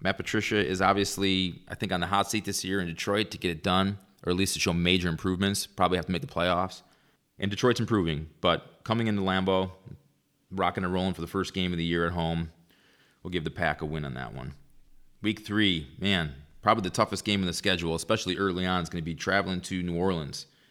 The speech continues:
It's gonna be a Sunday night football game. That is gonna be a tough environment to go down there and win. New Orleans obviously is gonna be one of the favorites to win the N F C again this year. Drew Brees, last year possibly, maybe two years left,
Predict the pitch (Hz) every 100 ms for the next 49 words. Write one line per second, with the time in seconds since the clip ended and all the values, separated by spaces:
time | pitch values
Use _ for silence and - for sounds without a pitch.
0 | _ - 90 110 107 - 117 120 117 135
1 | 131 135 135 139 151 151 113 101 110 98
2 | 90 85 - 107 104 98 92 92 87 -
3 | 87 85 85 80 78 78 71 73 - _
4 | _ _ _ _ _ _ - 98 98 92
5 | 95 95 90 95 90 90 90 80 - 87
6 | 87 - 95 90 87 85 - 90 87 85
7 | 82 - 85 82 80 - _ _ - 98
8 | 82 95 92 90 85 - - - 92 90
9 | - 95 85 87 90 - 90 95 92 85
10 | 87 85 - 92 82 85 78 90 85 -
11 | -